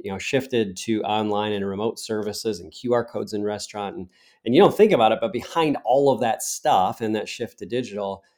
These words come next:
is, is a shifting security perimeter for organizations,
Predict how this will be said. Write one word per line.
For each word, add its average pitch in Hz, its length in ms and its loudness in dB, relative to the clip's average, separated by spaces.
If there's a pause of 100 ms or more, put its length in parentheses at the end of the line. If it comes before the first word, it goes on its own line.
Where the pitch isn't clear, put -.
(140)
is, 113 280 2
is 113 160 -2
a 113 60 2
shifting 139 360 -2
security 117 420 -2
perimeter 120 420 0
for 117 160 -2
organizations, 110 960 -2